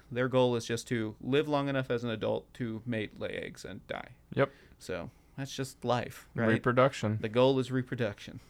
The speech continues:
Speaker 2: Yep.
Speaker 1: So a little bit better every time.
Speaker 2: Oh, yeah. Oh, yeah. Well, and so this is a common misconception. However, it's one that I feel like most pest operators or people in the industry of pest control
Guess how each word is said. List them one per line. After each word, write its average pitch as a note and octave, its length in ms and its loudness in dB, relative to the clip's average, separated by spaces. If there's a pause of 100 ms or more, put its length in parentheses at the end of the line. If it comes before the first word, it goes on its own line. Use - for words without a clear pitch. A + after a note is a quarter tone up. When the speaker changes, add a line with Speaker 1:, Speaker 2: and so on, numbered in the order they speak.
(160)
Speaker 2:
Yep. B2 280 2
Speaker 1:
So - 360 -12 (580)
a - 40 -10
little D3+ 140 -6
bit C#3+ 160 -2
better B2 240 -2
every C#3+ 300 -8
time. A2 220 -10 (220)
Speaker 2:
Oh, C3+ 120 8
yeah. F#2+ 220 6 (220)
Oh, C3 140 0
yeah. G#2 220 0 (100)
Well, B2 220 0
and B2+ 260 0 (460)
so C3 240 0
this C#3 400 6
is C#3+ 340 4
a D3+ 100 8
common B2 460 4
misconception. A2+ 840 4
However, G#2+ 580 6
it's - 240 -2
one A2 300 4
that G#2 180 2
I G#2 140 0
feel A2 320 0
like G2+ 240 2
most A2 600 2 (380)
pest A2 360 2 (140)
operators A#2 800 4
or A2 100 4
people G2 480 0
in G2 180 0
the F#2+ 100 0
industry G#2 580 -2
of G2 160 0
pest G2 260 0
control A2 760 2